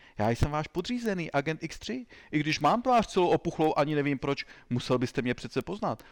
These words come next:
Opakuji, že jsem dopadl zloděje, jde o výše jmenovaného Gaetána Lojkána. A vítězoslavně mu podává lístek papíru. Přiznal se při výslechu třetího stupně, tady máte zápis, sám to podepsal, jak vidíte, nejsou tu o tom žádné pochyby.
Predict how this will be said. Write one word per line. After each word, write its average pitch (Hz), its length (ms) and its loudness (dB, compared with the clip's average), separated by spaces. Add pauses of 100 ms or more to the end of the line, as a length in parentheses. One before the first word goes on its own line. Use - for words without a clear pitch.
Opakuji, 156 420 0
že 147 120 0
jsem 147 160 -6
dopadl 143 320 0
zloděje, 185 420 0
jde 139 180 0
o 131 100 -2
výše 143 300 -4
jmenovaného 156 580 0
Gaetána 139 540 0
Lojkána. 202 560 -2 (420)
A - 80 -14
vítězoslavně 160 680 -4
mu 113 140 -4
podává 139 400 0
lístek 131 300 -4
papíru. - 400 -6 (360)
Přiznal 190 360 0
se 202 120 0
při - 160 -6
výslechu 185 360 -6
třetího 220 320 -6
stupně, 226 360 -4
tady 175 180 -2
máte 180 260 -2
zápis, 202 420 0
sám 170 260 0
to 175 100 -6
podepsal, 180 540 -2
jak 156 120 0
vidíte, 185 400 -2 (300)
nejsou 143 440 0
tu - 80 -8
o 165 100 -8
tom - 180 -6
žádné 160 320 0
pochyby. 226 480 -6